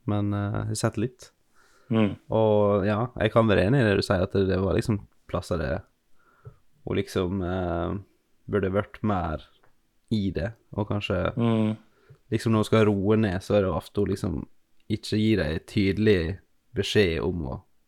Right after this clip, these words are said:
Speaker 1: roe ned, eller
Speaker 2: Mm.
Speaker 1: hva jeg skal si. For det er jo,
Speaker 2: Altså
Speaker 1: de har jo et veldig tydelig språk, da, så hun kanskje ikke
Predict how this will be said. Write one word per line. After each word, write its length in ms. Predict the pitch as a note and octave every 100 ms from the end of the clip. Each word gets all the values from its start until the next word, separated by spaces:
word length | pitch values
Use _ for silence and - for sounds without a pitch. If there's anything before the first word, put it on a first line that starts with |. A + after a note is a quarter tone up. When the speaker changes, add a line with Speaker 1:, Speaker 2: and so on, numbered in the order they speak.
| _ _ -
Speaker 1:
roe 180 | F#2
ned, 180 | G2 A#2
eller 220 | A2 A2
Speaker 2:
Mm. 40 | G#2
Speaker 1:
hva 40 |
jeg 100 | G2+
skal 140 | - G2
si. 200 | G#2 G#2+ - - - _ _ - - _ - _ _ _ _ _ _ - -
For 60 |
det 80 | G#2
er 40 | G#2
jo, 80 |
Speaker 2:
Altså 460 | F2 F#2 A#2+ G#2+ G2+
Speaker 1:
de 80 | A2
har 60 | A#2
jo 80 | G2
et 100 | -
veldig 240 | A2+ B2
tydelig 360 | A2+ A2+ A2+ A2
språk, 400 | - G2 - -
da, 60 | A2 _
så 160 | - G#2
hun 100 | G2
kanskje 300 | G2+ - F#2+
ikke 320 | G2 F#2+